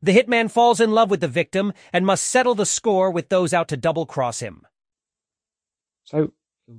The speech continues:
Speaker 2: really deserves another point. Three.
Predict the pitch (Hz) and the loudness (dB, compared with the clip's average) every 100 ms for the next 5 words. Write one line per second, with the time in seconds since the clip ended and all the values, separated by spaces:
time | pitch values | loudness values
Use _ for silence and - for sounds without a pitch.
0 | 110 123 165 165 151 143 135 107 120 127 | -10 -2 2 2 0 -2 -2 -2 -2 -2
1 | 127 - _ _ - 180 147 117 160 - | -4 -12 _ _ -4 2 2 2 -2 -6
2 | - 247 120 _ _ _ _ _ _ _ | -8 -8 -8 _ _ _ _ _ _ _
3 | _ _ _ _ _ _ _ _ _ - | _ _ _ _ _ _ _ _ _ -4
4 | 269 - | -2 -2